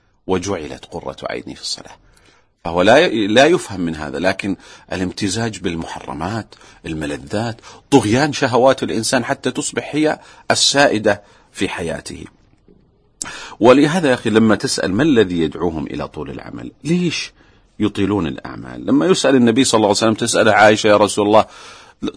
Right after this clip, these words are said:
وقد تفطرت قدماه: "يا رسول الله، لم تفعل هذا وقد غفر لك ما تقدم من ذنبك وما تأخر؟" قال: "أفلا أكون عبدا شكورا؟" يتلذذ بها،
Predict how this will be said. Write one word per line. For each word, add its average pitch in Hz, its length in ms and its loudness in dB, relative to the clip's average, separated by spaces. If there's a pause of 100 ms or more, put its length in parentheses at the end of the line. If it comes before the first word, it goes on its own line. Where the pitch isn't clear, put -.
(180)
وقد - 200 -6
تفطرت 170 540 4
قدماه: 131 500 -4 (720)
"يا 160 220 -2
رسول 143 320 -4
الله، 143 240 -4
لم 165 180 -2
تفعل 151 340 -4
هذا 160 160 -6
وقد 143 200 -8
غفر 143 240 -6
لك 139 140 -8
ما 135 80 -6
تقدم 131 380 -6
من 127 160 -2
ذنبك 123 260 -6
وما - 120 -8
تأخر؟" - 260 -8
قال: - 220 -4
"أفلا - 280 -4
أكون - 220 -14
عبدا - 240 -14
شكورا؟" - 440 -12
يتلذذ 170 540 -4
بها، 78 200 -12